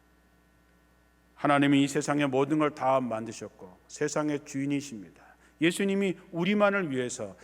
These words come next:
십자가에 달려 죽으신 것이 아니지요. 모든 사람을 위해서 십자가에 달려 죽으신 것입니다. 하나님이 이 땅에 오셔서 우리를 대신해서 십자가에 죽은 이유는 딱 하나입니다.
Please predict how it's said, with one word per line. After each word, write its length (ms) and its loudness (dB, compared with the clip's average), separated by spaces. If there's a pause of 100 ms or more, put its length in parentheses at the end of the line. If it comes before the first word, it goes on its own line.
(100)
십자가에 420 0
달려 280 2
죽으신 420 -6
것이 200 -2
아니지요. 600 -4 (160)
모든 380 2
사람을 520 -4
위해서 500 -6 (220)
십자가에 520 -2
달려 440 -4 (240)
죽으신 400 -12
것입니다. 500 -14 (3250)
하나님이 680 4
이 140 -4
땅에 220 4
오셔서 600 2 (720)
우리를 340 4
대신해서 460 4
십자가에 580 4
죽은 380 0
이유는 440 2
딱 300 0
하나입니다. 760 -4